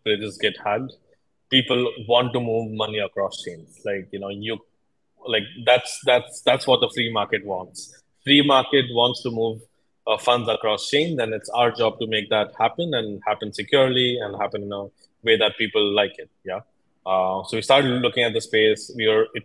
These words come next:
it was very clear to us that asset bridging is going to be a massive use case, and it's probably not going anywhere.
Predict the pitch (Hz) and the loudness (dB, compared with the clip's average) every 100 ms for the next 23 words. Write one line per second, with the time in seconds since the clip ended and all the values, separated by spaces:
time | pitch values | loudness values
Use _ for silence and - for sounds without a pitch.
0 | _ - 117 110 127 131 120 113 110 110 | _ -4 0 4 4 4 2 2 4 2
1 | 104 104 95 110 123 107 110 107 107 101 | 2 -2 0 -2 0 2 2 2 0 -2
2 | - 104 98 101 101 101 101 101 98 98 | -2 -4 -4 -6 -4 -4 -4 -8 -8 -10
3 | - 143 117 95 - 104 98 98 90 - | -4 -4 -4 -12 -8 -6 -6 -8 -10 -10
4 | 90 90 135 151 151 | -10 -4 2 4 4